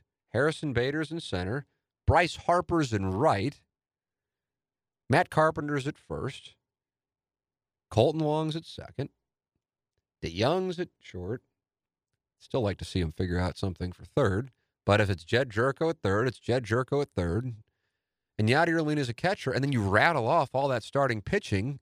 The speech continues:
and I would imagine there's going to be a lot of tending to the bullpen this offseason. I think you have a fan base that is so fired up that the Cardinal fever that really engulfed this city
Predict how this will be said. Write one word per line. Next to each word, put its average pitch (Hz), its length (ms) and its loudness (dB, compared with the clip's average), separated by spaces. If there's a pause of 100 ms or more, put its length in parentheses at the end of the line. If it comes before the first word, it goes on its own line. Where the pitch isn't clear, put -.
(120)
and 110 100 4
I 104 140 4
would 95 420 0
imagine 101 480 0
there's 95 220 -2
going 92 240 -2
to 90 40 -4
be 87 320 0
a 92 80 0
lot 104 240 0
of 95 120 -8
tending 110 400 -2
to 98 80 0
the 90 80 -4
bullpen 101 640 0
this 92 200 -2
offseason. 101 600 -2 (640)
I 190 160 2
think 175 300 -2
you 156 120 0
have 143 180 4
a 101 100 2
fan 151 480 0
base 117 320 0
that 113 220 0
is 95 180 0
so 160 600 0 (240)
fired 143 440 2
up 123 380 2 (880)
that 123 220 4 (100)
the 123 200 0
Cardinal 156 540 2
fever 147 520 0
that 107 140 -2
really 131 260 0
engulfed 107 680 0
this 90 180 -4
city 95 480 -2